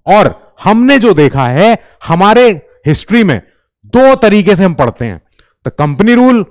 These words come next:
और the crown rule। कंपनी रूल जो तिहत्तर से शुरू होता है अट्ठावन तक, फिर उसके बाद अट्ठावन से लेके सैंतालीस तक, ठीक है। दो तरीके से सन सैंतालीस तक, आजादी, आजादी होने से just पहले तक क्राउन रूल होता है, मतलब मुकुट का,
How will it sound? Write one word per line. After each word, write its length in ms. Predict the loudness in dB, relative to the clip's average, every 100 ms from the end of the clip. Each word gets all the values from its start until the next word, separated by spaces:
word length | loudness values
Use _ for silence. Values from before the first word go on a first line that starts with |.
| _ -2
और 220 | 0 0
the 160 | -2 -4 -2
crown 180 | -4
rule। 300 | -4 -8 -12 -8
कंपनी 320 | -6 -2 0
रूल 260 | 2 0 -2
जो 120 | -4
तिहत्तर 400 | -4 -4 -2 -2
से 100 | -2
शुरू 220 | -4 -2
होता 240 | -4 -2 -2
है 60 |
अट्ठावन 420 | -2 -4 -2 -2 -4
तक, 160 | -10 _ _ _
फिर 120 | -2
उसके 140 | 0 2
बाद 160 | 0
अट्ठावन 280 | 0 -4 -2
से 80 | -2
लेके 200 | -2 -4
सैंतालीस 440 | -6 -8 -8 -10 _
तक, 80 | -20 _ _ _ _ _ _ -10
ठीक 140 | -4
है। 220 | -4 -6 _ _ _ _
दो 180 | 2 2
तरीके 360 | 4 2 2 0
से 120 | 0
सन 160 | -2
सैंतालीस 360 | -2 0 0 0
तक, 140 | -2 -4
आजादी, 360 | 0 0 0 -4
आजादी 340 | -2 0 0
होने 240 | -2 0 -2
से 80 | -2
just 160 | -4
पहले 300 | -2 -4 -4
तक 160 | -2 -6 -6 _ _ _ -4
क्राउन 320 | 0 0 0
रूल 200 | -2 -4
होता 180 | -6 -10
है, 60 |
मतलब 560 | -10 -2 -2 -4 _ _
मुकुट 300 | -6 -2 -2
का, 180 | -2 -8